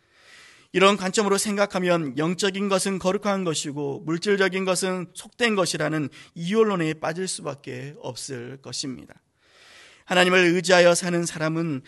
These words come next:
항상 하나님과 동행하며 하나님의 말씀에 귀를 기울이며 말씀 한마디라도 놓치지 않고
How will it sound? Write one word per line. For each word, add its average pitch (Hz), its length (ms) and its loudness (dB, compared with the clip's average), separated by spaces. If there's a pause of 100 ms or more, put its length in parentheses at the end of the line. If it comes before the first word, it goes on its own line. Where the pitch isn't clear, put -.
(180)
항상 226 600 -2
하나님과 190 520 2
동행하며 151 800 -6 (320)
하나님의 185 400 0
말씀에 170 520 0
귀를 175 360 0
기울이며 139 800 -6
말씀 165 360 -4
한마디라도 196 720 0
놓치지 170 440 -4
않고 151 400 -4